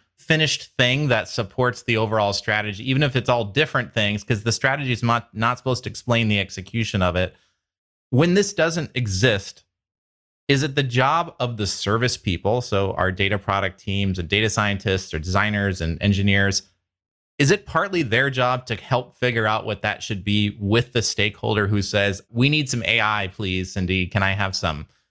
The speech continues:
You know, when you get these vague requirements and we need a predictive model, they're prescribing an, an answer to the problem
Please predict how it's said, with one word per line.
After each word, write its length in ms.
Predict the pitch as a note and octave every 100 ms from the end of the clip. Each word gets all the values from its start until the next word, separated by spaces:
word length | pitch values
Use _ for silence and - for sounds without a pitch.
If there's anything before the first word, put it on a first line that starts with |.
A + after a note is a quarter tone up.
| _ _ _ _ G#2+
You 60 |
know, 60 | G#2
when 140 | A2
you 120 | C3 C3+
get 180 | C#3+
these 180 | C3+ A2+
vague 300 | G#2+ A2+ G#2+
requirements 600 | G#2 - C#3 C3 A#2+ G#2
and 100 | G2+ G#2+
we 100 | C#3
need 160 | D3+
a 60 | B2
predictive 460 | - B2 C3 A#2+
model, 300 | G#2+ G#2+ A2
they're 160 | G2+ G#2+
prescribing 800 | - A#2 - - C3+ D#3 D3 B2
an, 140 | G#2+ -
an 140 | G#2+
answer 400 | A2 A#2 - A2
to 100 | G2+
the 120 | G2
problem 480 | F#2 A2+ A2 G#2+ G2+